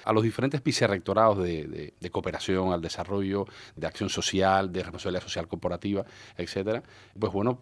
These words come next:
t-, nos dieron la posibilidad de una donación de, por ejemplo, de cinco ordenadores para poder empezar con esos talleres y tal, ¿no? Con un proyecto muy claro. Por supuesto,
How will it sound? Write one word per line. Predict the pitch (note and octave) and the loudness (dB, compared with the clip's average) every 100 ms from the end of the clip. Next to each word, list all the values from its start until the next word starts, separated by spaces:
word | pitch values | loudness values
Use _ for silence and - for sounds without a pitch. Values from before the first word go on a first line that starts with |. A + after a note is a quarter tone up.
| - | -10
t-, | - A#2+ | -14 -4
nos | G#2+ G2 | -2 2
dieron | G#2+ A2+ | 4 4
la | G#2+ | 2
posibilidad | A2 G2+ G2+ G#2+ | 0 0 0 2
de | G#2+ | 2
una | F#2 G2 | 0 0
donación | G2+ G2 G#2 G2+ | 0 -2 -2 -2
de, | F#2 E2+ | -2 -4
por | F#2 | -6
ejemplo, | F#2 | -4
de | E2+ | -4
cinco | G#2+ G#2 G#2 | -2 -2 -2
ordenadores | G2+ G2+ G#2 D#3 - - - _ | 0 0 0 -2 -6 -20 -20 _
para | - G2+ | 2 2
poder | G2 A#2 | 4 2
empezar | A2+ - G#2 | 2 2 0
con | F#2 | 0
esos | G#2 | -6
talleres | - E2 E2 D#2+ | -6 -6 -8 -10
y | |
tal, | - D2+ | -12 -8
¿no? | B2+ | -2
Con | A2 | 2
un | A2 | 2
proyecto | A#2 A2+ A#2 A2 | 2 2 2 0
muy | G2+ F#2 | 0 -2
claro. | D#2+ D#2 - - - - | -4 -6 -10 -20 -20 -4
Por | - G#2 | 0 2
supuesto, | A#2 C#3 C3+ - F3+ | 4 4 4 4 2